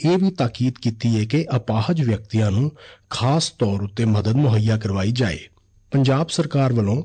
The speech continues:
ਪੰਜਾਬ ਸਿੱਖਿਆ ਕ੍ਰਾਂਤੀ ਮੁਹਿੰਮ ਤਹਿਤ ਸੂਬੇ ਦੇ ਸਾਰੇ ਸਰਕਾਰੀ ਸਕੂਲਾਂ 'ਚ ਅੱਜ ਮੈਗਾ ਮਾਪੇ ਅਧਿਆਪਕ ਮਿਲਣੀ ਕਰਵਾਈ ਜਾ ਰਹੀ ਏ। ਅੱਜ ਸਵੇਰੇ ਸਾਢੇ ਨੌ ਵਜੇ ਤੋਂ ਸ਼ੁਰੂ ਹੋ ਕੇ ਇਹ ਮਿਲਣੀ ਦੁਪਹਿਰ ਢਾਈ ਵਜੇ ਤੱਕ ਜਾਰੀ ਰਹੇਗੀ।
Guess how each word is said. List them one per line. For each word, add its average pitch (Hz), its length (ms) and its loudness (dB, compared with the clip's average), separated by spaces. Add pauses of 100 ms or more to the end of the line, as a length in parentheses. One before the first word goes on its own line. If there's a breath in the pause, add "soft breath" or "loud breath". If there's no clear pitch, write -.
(140)
ਪੰਜਾਬ 135 400 2
ਸਿੱਖਿਆ - 440 -2
ਕ੍ਰਾਂਤੀ 123 440 0
ਮੁਹਿੰਮ 113 340 4
ਤਹਿਤ 107 400 -2
ਸੂਬੇ 113 400 -2
ਦੇ 107 120 -2
ਸਾਰੇ 117 380 0
ਸਰਕਾਰੀ 101 500 -4
ਸਕੂਲਾਂ 101 440 -2
'ਚ 110 180 -4 (560 loud breath)
ਅੱਜ 107 320 0 (360 loud breath)
ਮੈਗਾ 123 380 2
ਮਾਪੇ 123 460 2
ਅਧਿਆਪਕ 120 380 2
ਮਿਲਣੀ 107 320 2
ਕਰਵਾਈ 104 360 0
ਜਾ 98 220 0
ਰਹੀ 92 300 -4
ਏ। 78 120 -8 (560 soft breath)
ਅੱਜ 131 80 0
ਸਵੇਰੇ 139 380 0
ਸਾਢੇ 151 380 0 (360)
ਨੌ 120 360 4
ਵਜੇ 113 240 0
ਤੋਂ 113 200 -2
ਸ਼ੁਰੂ 147 280 2
ਹੋ 107 140 2
ਕੇ 110 120 -2
ਇਹ 110 160 2
ਮਿਲਣੀ 107 460 2 (400 loud breath)
ਦੁਪਹਿਰ 139 400 2
ਢਾਈ 131 320 0
ਵਜੇ 117 220 2
ਤੱਕ 110 220 -2
ਜਾਰੀ 117 360 2
ਰਹੇਗੀ। 95 540 -4